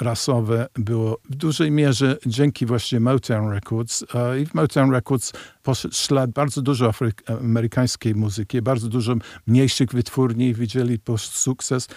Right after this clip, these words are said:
szli w tych śladach, dużo świetnej muzyki były, było stworzone tym sposobem. Myślę, że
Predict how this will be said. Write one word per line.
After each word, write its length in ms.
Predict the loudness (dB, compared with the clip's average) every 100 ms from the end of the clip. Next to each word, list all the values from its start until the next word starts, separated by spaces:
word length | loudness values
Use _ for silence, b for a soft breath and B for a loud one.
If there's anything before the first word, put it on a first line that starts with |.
| B
szli 280 | -6 -6 -4
w 60 |
tych 140 | -8 -8
śladach, 520 | -2 0 2 0 -2
dużo 300 | -4 -4 -4
świetnej 440 | -6 -6 -4 -2
muzyki 400 | 0 -2 -4 -4
były, 300 | -2 0 0 -4 B B -2
było 180 | 0
stworzone 640 | 0 -2 -2 2 2 2 -2
tym 180 | -2 -2
sposobem. 680 | -2 -4 -4 -2 -4 -4 -6 _ _ _ -10
Myślę, 560 | -4 -2 0 0 0 0
że 720 | -4 -4 -2 0 0 -2